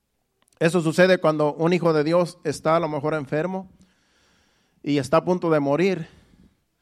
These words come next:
Esas palabras que dijo Job pueden resonar en esa persona, porque ya prontamente va a ver al Señor.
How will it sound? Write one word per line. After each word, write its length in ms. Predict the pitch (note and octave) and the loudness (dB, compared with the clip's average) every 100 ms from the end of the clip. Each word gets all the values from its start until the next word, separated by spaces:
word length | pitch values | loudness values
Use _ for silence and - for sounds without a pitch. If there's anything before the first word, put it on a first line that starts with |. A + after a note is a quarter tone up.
| _ _ - | _ _ -10
Esas 240 | C#3 F3+ | -4 -2
palabras 480 | - E3 F3+ F3+ D#3+ | 0 2 4 2 0
que 100 | D#3+ | -2
dijo 200 | E3 D#3+ | -2 -2
Job 300 | E3+ F#3+ F#3 _ _ _ _ _ _ _ | 2 0 -2 _ _ _ _ _ _ _
pueden 240 | - D#3+ D#3+ | -2 0 0
resonar 460 | D#3 - D3 D#3+ | -2 -2 0 0
en 100 | D#3+ | 0
esa 140 | E3 D#3 | -2 -4
persona, 640 | D#3 C3+ D#3+ F3+ C3 - _ _ - | -6 -4 -2 -2 -6 -12 _ _ -4
porque 440 | C#3 D3+ C#3 - | -2 -2 -2 -2
ya 160 | D3+ D#3 | 0 0
prontamente 560 | F3 F3 E3 E3+ F#3+ E3+ | 2 0 0 -2 -4 -2
va 80 | |
a 20 | D#3 | -2
ver 160 | D#3+ | -2
al 80 | D3+ | -4
Señor. 420 | D3 D#3 F#3+ D3+ | -4 -4 -6 -8